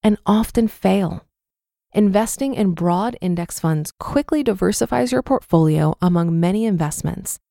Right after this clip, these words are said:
spreading risk while participating in long-term market gains. When choosing an I R A for your retirement savings, make sure you have access to a wide variety of funds,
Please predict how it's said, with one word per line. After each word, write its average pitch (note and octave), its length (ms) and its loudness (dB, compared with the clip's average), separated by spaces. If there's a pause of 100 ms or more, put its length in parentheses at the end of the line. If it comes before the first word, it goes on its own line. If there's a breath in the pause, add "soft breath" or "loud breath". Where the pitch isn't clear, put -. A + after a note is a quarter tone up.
(160)
spreading C4+ 500 -4
risk A#3 380 -6 (160)
while F#3+ 140 0
participating F#3 800 -2
in E3+ 240 0
long-term F#3 580 2
market D#3+ 360 0
gains. - 540 -8 (840)
When A#3 180 0
choosing D4 460 2
an D4+ 140 2
I F#3 180 4
R F3+ 140 4
A D#3+ 200 4
for F3 160 -2
your D#3+ 140 2
retirement D3+ 520 -2
savings, A3+ 500 -4 (260)
make A#3 220 4
sure D4 180 0
you C#4+ 100 4
have C#4 220 2
access F3 420 -2
to - 160 0
a E3+ 80 6
wide E3+ 460 0
variety E3+ 480 4
of D#3 100 0
funds, - 480 -4